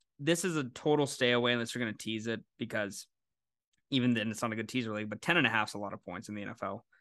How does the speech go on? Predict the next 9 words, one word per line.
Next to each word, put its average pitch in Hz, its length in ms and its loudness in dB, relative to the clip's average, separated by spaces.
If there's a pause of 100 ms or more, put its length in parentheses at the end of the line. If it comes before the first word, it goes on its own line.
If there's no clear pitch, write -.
(540)
And 107 380 2
so 98 480 0
I'm 131 140 0
taking 170 180 4
the 170 80 6
Rams, 143 600 4 (680)
not 147 320 4
betting 135 300 8
it. 131 180 4